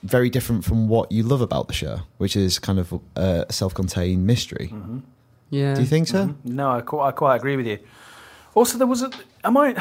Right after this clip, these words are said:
Speaker 2: I don't know, I watched this thing last night and I thought the first ten minutes or so were, were pretty good, pretty interesting. I loved the false start at the beginning of it.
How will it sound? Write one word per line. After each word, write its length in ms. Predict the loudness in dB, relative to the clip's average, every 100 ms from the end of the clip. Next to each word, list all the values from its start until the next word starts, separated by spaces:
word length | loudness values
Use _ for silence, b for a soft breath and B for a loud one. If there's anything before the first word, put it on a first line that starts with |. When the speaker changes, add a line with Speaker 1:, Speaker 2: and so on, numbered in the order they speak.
| -4
Speaker 2:
I 100 | -2
don't 220 | 0 2 4
know, 140 | 4
I 80 | 4
watched 240 | 2 -2 -2
this 120 | -2
thing 140 | 2
last 260 | 4 2 2
night 200 | 2 2
and 120 | 2
I 40 | 0
thought 180 | -2
the 60 | 0
first 320 | 2 2 0
ten 200 | 0 2
minutes 220 | 2 -2 -2
or 40 |
so 120 | 0 2
were, 100 | 2
were 240 | -2 -6
pretty 280 | -4 -2 -2
good, 280 | -2 -4 -2
pretty 220 | -2 0
interesting. 340 | -2 -4 -6 0
I 60 |
loved 240 | 2 2 -2
the 60 |
false 560 | -6 -10 0 4 4 0
start 480 | -6 -2 0 0 -4
at 80 | -12
the 60 |
beginning 340 | -12 -12 -12 -14
of 100 | -16
it. 160 | -20